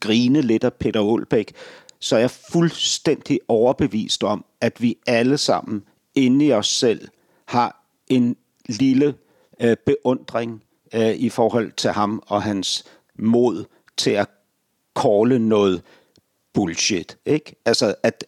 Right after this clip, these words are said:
at den tanke eksisterer i os alle sammen, ikke? Og, og hvad hedder det, når, når, altså, når du siger, at det i Danmark blev søgt på som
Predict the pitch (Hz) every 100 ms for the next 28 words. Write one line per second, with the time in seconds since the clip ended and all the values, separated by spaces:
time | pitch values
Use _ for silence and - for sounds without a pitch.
0 | - 120 151 131 - - 92 104 123 101
1 | - 113 - 117 92 113 104 95 95 -
2 | 95 107 - - - 98 110 135 - -
3 | - - - - 120 120 - - 117 113
4 | 120 147 143 151 123 135 131 131 127 131
5 | - 120 113 135 - 127 - - 127 -
6 | 151 160 123 - 131 120 127 - 110 131
7 | 143 - 131 120 110 110 - - - 156
8 | - _ - 131 117 - - 123